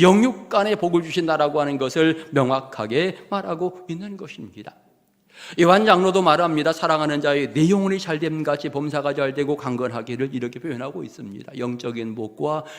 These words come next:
육적인 복이 함께 어우러지는 이와 같은 부분들. 그러면서 구체적으로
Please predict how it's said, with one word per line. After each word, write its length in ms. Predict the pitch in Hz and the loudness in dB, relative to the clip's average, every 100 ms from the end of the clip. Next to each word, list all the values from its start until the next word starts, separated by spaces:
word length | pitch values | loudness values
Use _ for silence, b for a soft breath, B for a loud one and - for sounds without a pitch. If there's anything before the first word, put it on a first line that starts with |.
| B | B
육적인 540 | 139 - - 135 131 | -4 -4 -6 -4 -4
복이 240 | 120 117 131 | -4 -6 -8
함께 440 | - 185 156 131 - | -12 -12 -10 -10 -4
어우러지는 640 | 170 185 170 - 160 160 160 B | -2 -2 -6 -6 -4 -4 -6 B
이와 240 | 131 117 | -2 -2
같은 300 | 120 113 117 | -4 -6 -8
부분들. 480 | 120 107 104 101 - - _ _ _ | -8 -10 -12 -12 -16 -16 _ _ _
그러면서 500 | - 196 240 202 185 | 6 6 8 4 4
구체적으로 720 | 170 170 165 139 120 120 113 | 2 2 0 0 -2 -2 -4